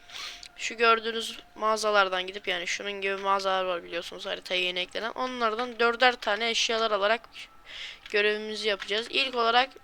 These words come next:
bir tane benzinliğe geliyoruz ve bunların dördünü de satın almamız gerek.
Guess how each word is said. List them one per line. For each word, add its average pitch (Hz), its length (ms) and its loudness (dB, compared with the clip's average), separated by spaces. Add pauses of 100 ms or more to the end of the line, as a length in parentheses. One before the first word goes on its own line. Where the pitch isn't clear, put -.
(760)
bir 233 140 -14
tane 226 340 4
benzinliğe 208 520 2
geliyoruz 208 560 -2
ve 233 160 -6
bunların 240 440 -6
dördünü 233 420 -2
de 233 80 -4
satın 214 280 -4
almamız 196 420 -4
gerek. 180 400 -4